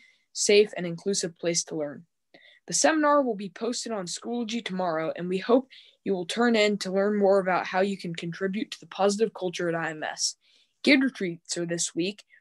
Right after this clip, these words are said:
The I M S P T A will host a drive-through gra-,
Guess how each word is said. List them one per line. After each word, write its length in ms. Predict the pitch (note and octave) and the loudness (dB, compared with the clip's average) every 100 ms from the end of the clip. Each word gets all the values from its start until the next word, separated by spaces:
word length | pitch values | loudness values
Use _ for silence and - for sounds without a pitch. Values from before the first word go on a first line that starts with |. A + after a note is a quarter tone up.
| _ | _
The 80 | - | -2
I 140 | F#3+ C4+ | 0 2
M 80 | |
S 160 | C#4 B3+ | 0 -4
P 220 | - B3 | -6 -8
T 200 | - A#3 | -6 -4
A 140 | G3 F3+ | -4 -4
will 180 | F#3 | -10
host 300 | F#3+ G3+ - | -6 -6 -6
a 60 | F3 | -12
drive-through 560 | E3+ F#3 A3+ - A3 G3+ | -6 -4 -4 -6 -10 -6
gra-, 220 | G#3 | -4